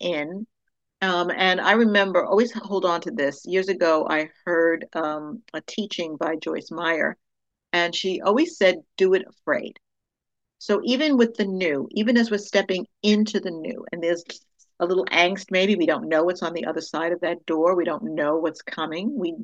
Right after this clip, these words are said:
d-, generally don't. It's do it afraid, um, because it's not gonna kill us. It really won't. Um, the fear is what kills us. I mean, fear is false evidence appearing real, basically.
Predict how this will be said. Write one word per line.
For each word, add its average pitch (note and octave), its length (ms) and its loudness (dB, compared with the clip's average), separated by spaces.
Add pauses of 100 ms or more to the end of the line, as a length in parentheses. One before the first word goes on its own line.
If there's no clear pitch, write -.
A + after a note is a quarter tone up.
d-, D3 120 0
generally D#3 420 -2
don't. D3+ 300 -8 (680)
It's G#3 300 2 (180)
do B3 160 6
it A#3 60 8
afraid, - 420 -2 (800)
um, E3 600 -2
because F3 600 2 (1600)
it's - 160 -6
not B3 200 6
gonna A#3+ 140 2
kill C#3+ 300 -2
us. C3 240 -4
It F#3 80 0
really F#3+ 300 2
won't. D3 480 -2 (100)
Um, D#3 400 -6 (340)
the F#3+ 60 4
fear A#3+ 420 6
is D#3 140 4
what B2 200 -6
kills - 340 -4
us. - 260 -12
I E3 140 -4
mean, F3 140 -4
fear A3 320 6
is D#3+ 140 0
false E3 400 -2
evidence E3 380 0
appearing - 480 -4
real, B2+ 500 -2
basically. B2 600 -6